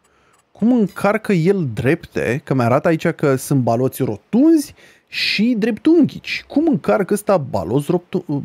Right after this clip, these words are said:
baloți rot-, dreptunghici? <laughs> Stai așa, că vreau să mai uit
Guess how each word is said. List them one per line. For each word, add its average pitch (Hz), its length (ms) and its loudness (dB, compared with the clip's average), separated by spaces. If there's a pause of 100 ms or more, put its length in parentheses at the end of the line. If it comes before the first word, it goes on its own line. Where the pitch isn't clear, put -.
baloți 117 380 -2
rot-, 185 140 -4 (1400)
dreptunghici? 165 680 0 (640)
<laughs> 233 600 -18
Stai 220 280 2
așa, 233 300 0
că 139 120 2
vreau 131 180 2
să 143 120 0
mai 156 180 2
uit 359 100 4